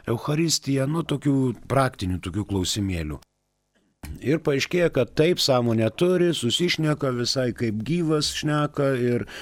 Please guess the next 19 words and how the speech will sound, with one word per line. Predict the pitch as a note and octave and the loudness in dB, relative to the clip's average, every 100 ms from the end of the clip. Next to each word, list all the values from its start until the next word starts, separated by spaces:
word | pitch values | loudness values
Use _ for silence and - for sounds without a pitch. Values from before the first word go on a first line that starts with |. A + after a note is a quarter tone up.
| - | -14
ir | - A2+ | -4 -2
atliksi | A2+ A2+ G#2+ - F3 | 0 0 0 0 0
išpažintį. | - C#3+ C#3 C3+ C3 C3 - _ _ _ _ _ _ _ - | 0 0 0 0 0 -2 -4 _ _ _ _ _ _ _ -6
Ateini, | - A#2+ - A#2+ A#2 A#2+ D3 E3+ - _ - - - | 0 0 2 2 4 4 2 0 -4 _ -20 -20 -6
o | - A#2 | 0 0
čia | - F#3 F3+ | 0 0 2
jau | B2+ C3+ | 2 0
prasideda | C#3+ A#2 G#2+ - A#2 A2 A#2 | 0 0 0 0 -2 0 -2
klejojimai, | - A#2+ B2+ F3 B2 G#2 G#2+ G#2 A2 A2 A2 A2 G2+ - - - - | -2 0 2 2 2 4 4 2 2 2 2 0 -4 -14 -20 -20 -10
jau | B2+ B2 E3 C#3 B2 A2 G2+ | -4 2 2 4 2 2 -2
akivaizdus | - G#2+ C3+ B2 C3 F2 G2+ G2 | -4 -2 0 2 2 2 0 0
nusišnekėjimai, | F#2 - F2+ A2 G2+ - F3 F3 D#3 C#3+ C#3+ C3+ | -2 0 -2 0 0 0 2 2 2 2 0 -2
ten | - G2+ G2 | 0 0 2
ir | F#2 F#2 | 0 0
mosikavimai | F#2+ F#2+ F2+ - G2 G#2 F#2+ F#2+ G2+ G#2+ | 0 0 -2 -4 -4 -2 0 0 0 0
rankomis, | D#3+ F3 E3+ C#3+ C#3 B2+ A2+ | 0 0 0 0 0 0 -2
ir | G2+ | -4
kažkaip | G#2+ - - B2 - | -4 -4 -2 -2 0
jau | G#2+ | 0